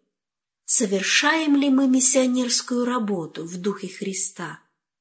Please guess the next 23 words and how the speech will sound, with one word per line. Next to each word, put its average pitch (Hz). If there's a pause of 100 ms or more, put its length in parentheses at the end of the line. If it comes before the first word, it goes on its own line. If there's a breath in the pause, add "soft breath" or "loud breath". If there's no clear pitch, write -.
(340)
Некоторые 294
братья 226
стоят 233
за 214
кафедрой, 233
словно 247
пастырь, 220
питающий, 233
по 214
их 202
мнению, 208
стадо, 214 (220)
в -
то 247
время 254
как 202
овцы 269
жаждут 240
хлеба 226
жизни. 208 (680)
Читаются 302
длинные 262
проповеди, 190